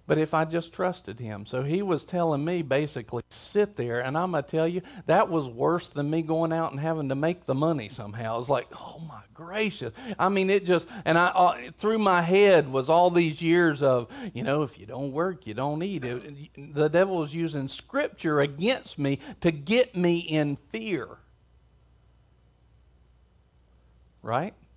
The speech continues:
I was working, though. I was working in faith. It's a difference. And then all of a sudden, the next day, Friday comes,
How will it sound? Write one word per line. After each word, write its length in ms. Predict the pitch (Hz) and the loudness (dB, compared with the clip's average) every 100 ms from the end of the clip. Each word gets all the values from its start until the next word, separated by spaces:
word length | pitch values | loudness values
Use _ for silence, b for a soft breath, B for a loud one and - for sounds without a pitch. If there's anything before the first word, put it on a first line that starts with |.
| _ _ _ _ _ _ | _ _ _ _ _ _
I 140 | - 151 | -2 -2
was 240 | 196 127 | -2 -6
working, 540 | 139 247 349 135 123 | -2 -2 -2 -8 -6
though. 240 | 107 95 98 - _ _ _ _ _ _ _ | -6 -8 -10 -20 _ _ _ _ _ _ _
I 80 | 117 | -10
was 240 | 113 110 | -10 -10
working 380 | 117 110 - 104 | -8 -8 -8 -10
in 160 | 104 110 | -10 -10
faith. 420 | - - - 104 _ _ _ _ _ _ | -8 -8 -10 -16 _ _ _ _ _ _
It's 100 | - | -16
a 40 | |
difference. 800 | 117 165 185 113 101 _ - - _ _ _ _ _ _ _ _ _ _ _ _ _ _ _ _ | -6 -6 -6 -10 -14 _ -20 -20 _ _ _ _ _ _ _ _ _ _ _ _ _ _ _ _
And 200 | 143 151 | -2 2
then 120 | 160 | 2
all 180 | 165 160 | 4 2
of 80 | 151 | 2
a 60 | 135 | -4
sudden, 400 | - 185 202 175 b b | -2 -2 -4 -12 b b
the 80 | 127 | -6
next 360 | 135 143 - - | -4 -4 -8 -2
day, 400 | 156 180 156 117 | 0 0 -2 -8
Friday 480 | - 131 139 151 156 | -2 2 2 2 -2
comes, 560 | 147 165 165 180 185 | -4 -4 -4 -6 -10